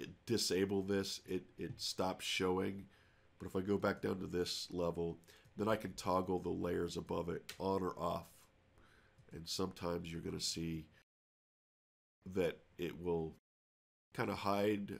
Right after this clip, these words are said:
the blending. So you'll have to learn to deal with that. But you can save these on or off, and this way, if I don't want them, if I wanna experiment with different views, I can keep different vertex paint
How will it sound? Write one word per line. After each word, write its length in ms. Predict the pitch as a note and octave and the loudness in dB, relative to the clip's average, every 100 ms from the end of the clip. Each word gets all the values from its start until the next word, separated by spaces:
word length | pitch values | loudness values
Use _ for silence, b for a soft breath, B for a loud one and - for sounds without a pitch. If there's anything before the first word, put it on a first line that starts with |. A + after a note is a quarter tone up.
| - | -6
the 120 | F2+ | -6
blending. 580 | E2 F2 F2 F#2+ G#2 B2 - _ - B B B B - | -2 -2 -2 -2 -4 -6 -18 _ -20 B B B B -8
So 580 | - F2+ F#2 F#2 F2 G2 | 0 2 4 4 2 2
you'll 140 | F#2+ | 2
have 140 | G2 | 2
to 240 | F#2+ F#2 - | 2 0 0
learn 360 | F#2 G2 F#2 F2 | 0 2 2 0
to 80 | E2+ | -2
deal 220 | F#2 F#2 | 2 2
with 160 | F2+ | 2
that. 320 | F#2 F#2 - - | 2 0 0 -2
But 180 | F#2+ | 0
you 160 | A2+ B2 | 2 2
can 260 | B2+ G#2+ G2+ - | 2 -2 -6 -8
save 480 | - - D3 D3+ A#2+ | -4 4 6 6 2
these 460 | A2+ A2 A2+ - B B B - | 0 2 0 -4 B B B 0
on 220 | G#2 A#2 | 4 6
or 120 | B2 | 6
off, 360 | E2+ G2 G2+ - - _ | 4 6 4 2 -12 _
and 420 | F#2 F#2+ F#2+ F#2+ - - | -2 2 2 -2 -6 -4
this 240 | A#2 - | -2 2
way, 300 | A2 G#2+ G#2 | 6 6 6
if 220 | F#2 G2 | 2 2
I 100 | F#2 | 0
don't 320 | F#2 A2+ A#2+ | 4 4 4
want 400 | F2+ G#2 G2+ E2+ | 4 2 2 -4
them, 320 | F#2 F2 F2+ F2+ - - - - - - - _ _ - | 0 0 0 -8 -18 -20 -20 -20 -20 -20 -20 _ _ -20
if 120 | - | 2
I 60 | A2 | 4
wanna 200 | A#2+ B2 | 6 6
experiment 640 | G#2 - - G#2+ G#2+ G#2+ | 4 0 4 4 4 2
with 140 | F2+ F#2+ | 0 -2
different 340 | G2+ F#2+ - | -2 -2 -4
views, 480 | G2 G2 G2 G2 - B B B - | 0 2 2 0 -4 B B B -4
I 160 | F2+ | -4
can 320 | F2 F#2 F#2 - | -2 -6 -8 -12
keep 360 | - G2+ - - | -4 -2 -2 -4
different 360 | F2+ F2 - - | -4 -4 -8 -4
vertex 400 | E2 - E2 - | -4 -4 -6 -6
paint 260 | F#2 E2+ | -6 -6